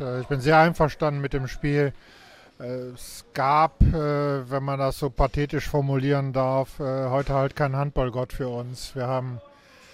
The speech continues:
im Prinzip alles dafür getan, äh, die Weichen auf, äh, Heimsieg zu stellen. Und, äh, bei fünfundzwanzig zu fünfundzwanzig hört es sich etwas seltsam an.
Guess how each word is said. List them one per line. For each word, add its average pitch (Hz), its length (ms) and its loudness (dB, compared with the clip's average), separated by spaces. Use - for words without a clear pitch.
im 147 80 -8
Prinzip 156 400 4
alles 156 300 4
dafür 156 320 4
getan, 147 560 0
äh, 135 400 -2
die 127 160 -6
Weichen 139 400 0
auf, 131 340 -2
äh, 127 380 0
Heimsieg 147 440 2
zu 156 120 -4
stellen. 156 600 0
Und, 135 520 -8
äh, 127 380 -2
bei 147 300 2
fünfundzwanzig 156 720 2
zu 156 140 -2
fünfundzwanzig 143 960 0
hört 170 160 0
es 123 160 -10
sich 131 140 -8
etwas 135 360 -2
seltsam 160 520 2
an. 160 340 -2